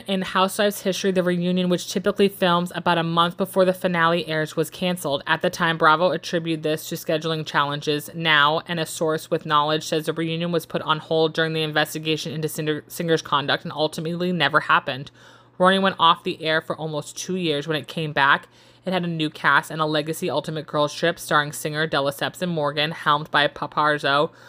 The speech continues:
which filmed in Saint Bart's in June twenty twenty-three. Shedd produced both, as well as the Ultimate Girls Trip season that Singer filmed three months after Roni season thirteen wrapped.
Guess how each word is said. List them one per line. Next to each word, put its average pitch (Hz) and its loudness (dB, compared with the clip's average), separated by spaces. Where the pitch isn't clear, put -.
which 185 -2
filmed 175 0
in 185 0
Saint 196 -4
Bart's 147 2
in 165 -6
June 156 -6
twenty 151 -6
twenty-three. 160 -4
Shedd 202 4
produced 185 -2
both, 170 2
as 170 -2
well 165 4
as 165 2
the 165 -4
Ultimate 156 -4
Girls 160 0
Trip 160 -8
season 160 -6
that 156 -4
Singer 165 -4
filmed 151 -2
three 170 -2
months 156 0
after 156 2
Roni 170 0
season 165 -6
thirteen 151 -6
wrapped. 127 -4